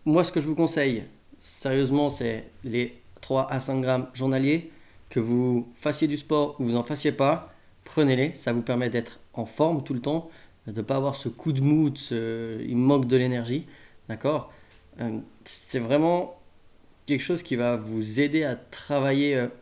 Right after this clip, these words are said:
efficacement si vous faites du sport à la salle ou, euh, à éviter de vous dire, euh, « Je fais une pause, je suis fatigué quand je me déplace ou que je suis marché, ou que je marche, pardon. » C'est vraiment un... c'est pas un produit miracle, c'est pas, euh,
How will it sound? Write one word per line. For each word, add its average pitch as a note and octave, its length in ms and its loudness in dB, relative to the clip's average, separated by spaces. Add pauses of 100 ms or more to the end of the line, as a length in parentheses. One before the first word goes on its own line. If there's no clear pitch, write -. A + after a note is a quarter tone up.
efficacement D3 880 0
si - 140 -10
vous A2 60 -2
faites A#2+ 320 -6
du A#2+ 100 -6
sport C3+ 400 0
à A#2 40 -4
la G#2+ 120 -2
salle D3+ 320 2 (400)
ou, F3+ 280 4 (180)
euh, A#2+ 300 -2 (480)
à B2 140 2
éviter C3+ 360 4
de C#3 80 0
vous C3 100 0
dire, C3 260 0
euh, « A#2+ 320 0
Je - 100 -12
fais - 140 0
une C3 140 2
pause, C#3+ 200 0
je - 60 -10
suis B2 100 -8
fatigué C3 440 -2
quand B2+ 140 -2
je A#2+ 120 -6
me A#2+ 60 2
déplace A#2+ 400 -4
ou A#2+ 40 -6
que A#2 60 -12
je - 60 -18
suis B2 80 -6
marché, C#3 440 -4
ou C3 60 -10
que - 140 -2
je A2+ 120 -2
marche, C#3+ 320 -4 (100)
pardon. » B2 240 -8 (720)
C'est - 160 -6
vraiment D3 420 2
un... A2+ 300 -4 (680)
c'est - 180 -6
pas E3+ 260 0
un C3 140 2
produit D3 440 2
miracle, C3+ 380 2
c'est - 140 -4
pas, D3 240 2
euh, B2 80 0